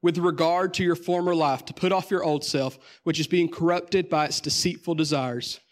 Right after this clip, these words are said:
to be made new in the attitude of your mind, and to put on the new self, created to be like God in true righteousness and holiness." Colossians three, "Do not lie to each other, since you've taken off your old self with its practices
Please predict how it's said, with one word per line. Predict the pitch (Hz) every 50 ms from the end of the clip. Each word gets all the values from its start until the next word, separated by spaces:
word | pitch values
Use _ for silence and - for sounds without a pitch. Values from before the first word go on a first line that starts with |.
| _ _ _ _ _ _
to | - 180
be | 196
made | 185 180 170 165
new | 165 165 170 180 202 208 208
in | 196 185
the | 190 190
attitude | 165 165 175 180 185 180 - - 190 185 180
of | 180 165 151
your | 160 156
mind, | 156 151 147 143 139 139 143 151
and | 147 -
to | - 151
put | - - 180 180
on | 175 170 165
the | 160 147
new | 151 160 175 180 165
self, | - - 160 147 139 131 -
created | - - 156 156 156 160 160 165 143
to | 147
be | 151
like | 147 139 143 147 151 151 156
God | 151 143 135 135 135 135 135 - - - - - -
in | - 139
true | - - 165 160
righteousness | 156 143 143 143 143 - 139 131 - - 147 139 135 -
and | - 151 135
holiness." | - - 143 143 139 135 131 123 -
Colossians | - - 143 143 139 - - 143 - -
three, | - 156 147 139
"Do | 127 139 165 185
not | 196 190 180 -
lie | 170 151 151 151 151 151
to | - 170
each | 160 151 151 - -
other, | 139 - 220 165 139 135 - _ - - - - - -
since | - 170 156 -
you've | 180 175 -
taken | - 185 190 185 214 190
off | 185 185 185 -
your | 190 160 -
old | 160 160 165 156 -
self | - - 151 139 - -
with | 160 139
its | 151 -
practices | - - - 156 139 - - - - - - 139 127 - -